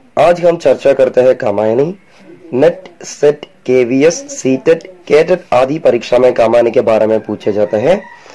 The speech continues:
आइए दोस्तों, कामायनी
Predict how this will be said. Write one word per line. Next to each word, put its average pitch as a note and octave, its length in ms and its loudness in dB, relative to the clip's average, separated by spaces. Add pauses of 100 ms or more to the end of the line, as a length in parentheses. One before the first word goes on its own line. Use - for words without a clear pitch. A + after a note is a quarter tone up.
(360)
आइए B2+ 220 2
दोस्तों, C3 380 2 (1200)
कामायनी C#3 640 0